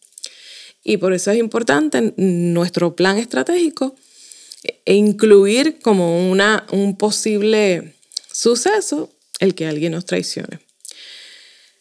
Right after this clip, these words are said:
Porque, ¿por qué un traidor debe ser parte de nuestro plan estratégico? Me <laughs> preguntaba alguien.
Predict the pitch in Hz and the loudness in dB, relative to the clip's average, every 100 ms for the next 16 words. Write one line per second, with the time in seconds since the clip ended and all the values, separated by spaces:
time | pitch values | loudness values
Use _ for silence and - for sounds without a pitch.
0 | _ _ _ _ _ _ - 254 240 247 | _ _ _ _ _ _ 2 6 6 6
1 | 247 233 226 226 220 - - - - - | 8 10 8 6 2 -6 -10 -12 -14 -14
2 | - - 277 269 262 311 330 359 349 302 | -12 2 4 4 4 4 6 6 6 6
3 | 285 285 262 240 240 220 247 214 226 214 | 6 6 6 6 4 4 4 4 4 4
4 | 196 - 170 170 160 185 190 190 175 175 | 4 2 0 0 0 0 0 0 0 -2
5 | - 175 180 202 - 190 190 175 - 165 | -2 0 2 2 2 2 2 0 0 -2
6 | 165 165 165 160 151 156 175 | 0 0 0 -2 -6 -8 -12